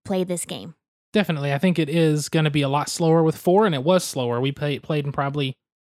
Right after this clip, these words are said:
Speaker 2: an hour and a half, hour forty-five, and me and Haley did it in just an hour, and this was our first play since Gen Con.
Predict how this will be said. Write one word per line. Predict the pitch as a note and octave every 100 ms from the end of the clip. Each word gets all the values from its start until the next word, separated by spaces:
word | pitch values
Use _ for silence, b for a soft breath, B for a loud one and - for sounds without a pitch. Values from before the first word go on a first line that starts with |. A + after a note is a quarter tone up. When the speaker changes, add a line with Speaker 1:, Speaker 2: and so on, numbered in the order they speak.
| _ -
Speaker 2:
an | D#3
hour | C#3 D3
and |
a | D3
half, | C#3+ D3 D3+
hour | C#3
forty-five, | C#3+ D3 C3+ D#3 F#3 A3 _ _ _ -
and | E3+
me | E3
and | D#3
Haley | E3 D#3
did | D3+ D3
it | D3
in | C#3+
just | C#3 -
an | B2+
hour, | D#3 E3 C#3+ C3
and | B2+
this | C#3 -
was | C#3
our | C3+
first | - C#3+ -
play | D3
since | C3+ D3+ B2+
Gen | - D#3+ D#3
Con. | - A2